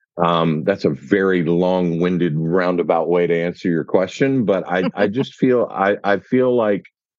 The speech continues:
Speaker 1: um, inherently in restaurants, there's a little more authen-,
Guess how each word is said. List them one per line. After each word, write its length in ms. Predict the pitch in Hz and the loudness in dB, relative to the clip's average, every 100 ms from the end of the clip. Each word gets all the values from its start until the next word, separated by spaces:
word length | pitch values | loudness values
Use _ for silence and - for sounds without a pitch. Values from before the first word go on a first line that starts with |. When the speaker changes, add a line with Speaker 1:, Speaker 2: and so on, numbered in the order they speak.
| _ _ - | _ _ -4
Speaker 1:
um, 320 | 90 87 85 - | 0 0 -2 0
inherently 1160 | 104 87 - 113 110 104 90 90 85 82 82 - | -2 -2 -2 0 2 0 0 0 2 0 -2 -2
in 220 | 87 82 | -2 0
restaurants, 1080 | 85 85 - - 76 73 71 - - - - _ _ _ | 0 -2 -4 -2 -2 -2 -6 -10 -10 -10 -14 _ _ _
there's 180 | 85 78 | -2 2
a 60 | 82 | 2
little 240 | 85 85 | 2 2
more 240 | 82 80 | 2 2
authen-, 440 | 76 73 - 76 | 0 -2 -4 -4